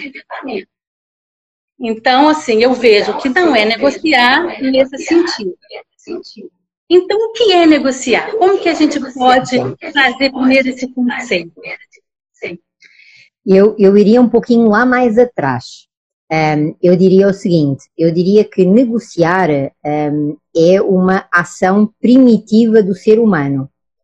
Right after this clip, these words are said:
Speaker 2: e que tem muito de ver com a questão da sobrevivência.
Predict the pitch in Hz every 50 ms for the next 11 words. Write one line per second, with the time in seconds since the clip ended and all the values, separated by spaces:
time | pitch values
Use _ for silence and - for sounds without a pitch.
0 | _ _ _ _ _ _ - 196 190 196 - - 247 262 269 277 285 269 285 247
1 | 190 190 156 160 196 208 220 196 190 - 196 190 - - 202 202 202 214 208 -
2 | - 202 180 208 202 185 214 202 196 185 156 147 139 147 - 143 135 123